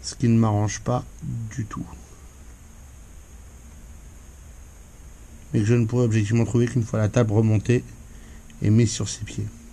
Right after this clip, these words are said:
Et la solution va peut-être être simplement d'imprimer des cales à mettre en dessous pour soutenir quand on les ca-, on les, on les tend complètement. Ce qui est très rare. Bon, les cas, objectivement, elle est vraiment grande, la table, hein. Quand vous regardez le nombre d'extensions qu'il y a, il y a de quoi s'occuper.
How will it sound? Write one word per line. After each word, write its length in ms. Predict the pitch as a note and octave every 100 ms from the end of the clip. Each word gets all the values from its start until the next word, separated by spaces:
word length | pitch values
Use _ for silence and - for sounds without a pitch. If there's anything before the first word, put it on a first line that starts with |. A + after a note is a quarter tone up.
| - - - - - - - - - - - - - - - - -
Et 60 |
la 120 | A#2 G#2
solution 340 | A#2+ G#2+ A#2+
va 80 | F#2+
peut-être 180 | G#2+ G#2
être 100 | F#2
simplement 480 | A#2 G2+ A2 A2
d'imprimer 460 | A2+ G2+ - A2 A2
des 180 | G2+ G2
cales 280 | - A2 G#2
à 60 |
mettre 200 | G2+ G2+
en 60 | G2+
dessous 240 | F2+ C3+
pour 240 | A#2 C3 -
soutenir 520 | - - - D3+ D3 -
quand 200 | D3+ C#3
on 80 | D3
les 140 | B2+ C3
ca-, 100 | -
on 80 | C3
les, 100 | A#2+
on 80 | C3
les 100 | B2
tend 160 | A2 C3+
complètement. 440 | B2+ A#2+ G#2 G2 - - - - - - - - -
Ce 120 | -
qui 80 | -
est 40 | A2
très 200 | A#2+ A2
rare. 220 | G#2 F2+
Bon, 140 | F#2+
les 100 | G2
cas, 180 | F#2 G2+
objectivement, 520 | F#2+ G2 - A2+ A2+
elle 60 | A2
est 40 |
vraiment 240 | F#2+ G2+ G#2
grande, 280 | F#2+ G2
la 80 | G2
table, 200 | F#2 G2
hein. 60 | G2
Quand 80 | G#2
vous 60 | G2+
regardez 220 | G2+ G#2
le 60 | A2
nombre 220 | G#2+ G#2+
d'extensions 520 | G2+ - A2+ G#2 A#2
qu'il 180 | G2+ G#2+
y 40 |
a, 140 | - - - - - - - - - - B2+
il 40 |
y 40 |
a 40 | A#2
de 60 |
quoi 120 | B2 A2+
s'occuper. 480 | G#2+ G2+ G2 F#2